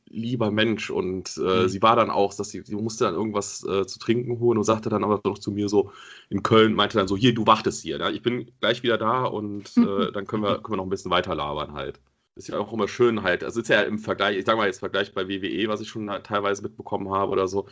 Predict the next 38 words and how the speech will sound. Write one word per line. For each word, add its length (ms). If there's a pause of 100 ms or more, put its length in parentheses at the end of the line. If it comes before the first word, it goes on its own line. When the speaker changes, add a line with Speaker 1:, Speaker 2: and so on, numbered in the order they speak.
(320)
Speaker 1:
ist 160
ja 120
auch 180
hier 200
bei 80
uns 200
im 80
Independent-Bereich, 840 (360)
die, 240
die 120
Fannähe 600
ist 320 (100)
viel, 260
viel 460 (280)
deutlicher 540
halt. 260
Und 260
in 140
Amerika 460
Speaker 2:
Mhm. 60
Speaker 1:
ist 80
es 160
halt, 320 (600)
äh, 280
ja, 360
da 100
kann 180
ich 160
halt 160
Fannähe 480
aufbauen, 560
wenn 100
ich 140
halt 160
dementsprechend 540
bereit 320
bin, 460
äh, 380